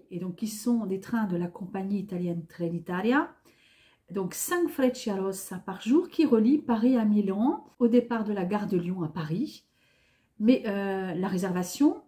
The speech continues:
là, est à faire non pas sur le site de la S N C F, mais sur le site de Trenitalia,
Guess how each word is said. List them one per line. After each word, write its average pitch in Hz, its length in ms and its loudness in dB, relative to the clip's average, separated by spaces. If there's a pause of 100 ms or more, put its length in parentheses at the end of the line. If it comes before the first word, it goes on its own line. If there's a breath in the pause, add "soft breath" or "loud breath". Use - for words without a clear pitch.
(180)
là, 214 340 -4
est 208 200 -4
à 202 80 -2
faire 196 400 -4
non 240 160 4
pas 233 500 -2
sur - 380 -4
le 208 120 0
site 202 380 -2
de 175 80 0
la 156 240 -2
S 175 240 -6
N 160 160 -4
C 165 480 -4
F, - 260 -16 (1200 soft breath)
mais 226 180 4
sur 214 220 -6
le 185 100 -2
site - 500 -4
de 220 280 -2 (200)
Trenitalia, 185 920 -2